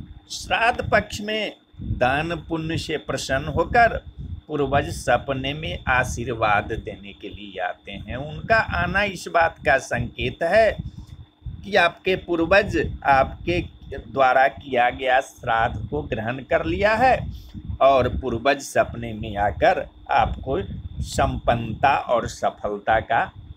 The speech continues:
आशीर्वाद देते हैं। अगर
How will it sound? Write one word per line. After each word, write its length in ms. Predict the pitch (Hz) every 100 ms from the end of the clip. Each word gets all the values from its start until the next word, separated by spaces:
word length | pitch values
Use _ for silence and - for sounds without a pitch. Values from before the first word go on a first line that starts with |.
| 104
आशीर्वाद 760 | 107 - 113 110 98 98 82 -
देते 360 | 90 92 -
हैं। 280 | 85 - - - - - - - - - - - - - _ - 135
अगर 420 | 156 175 160